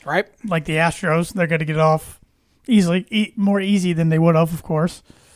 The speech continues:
Speaker 2: Garrett Cole, you lose a whole year of him making his Yankees debut.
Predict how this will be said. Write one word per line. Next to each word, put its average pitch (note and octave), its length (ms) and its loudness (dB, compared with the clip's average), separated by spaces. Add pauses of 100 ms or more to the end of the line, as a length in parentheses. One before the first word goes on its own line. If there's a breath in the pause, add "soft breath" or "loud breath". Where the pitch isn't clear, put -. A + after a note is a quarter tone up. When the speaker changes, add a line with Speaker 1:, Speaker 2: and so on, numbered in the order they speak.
(420 soft breath)
Speaker 2:
Garrett F3 260 0
Cole, E3+ 460 2 (180)
you E3+ 180 -6 (140)
lose F#3+ 260 0
a D#3+ 60 -2
whole E3+ 160 2
year D#3+ 200 0
of D3+ 100 -4
him E3 160 0
making D#3 220 -4
his D#3 100 -4
Yankees D3+ 280 -4
debut. D3+ 540 -2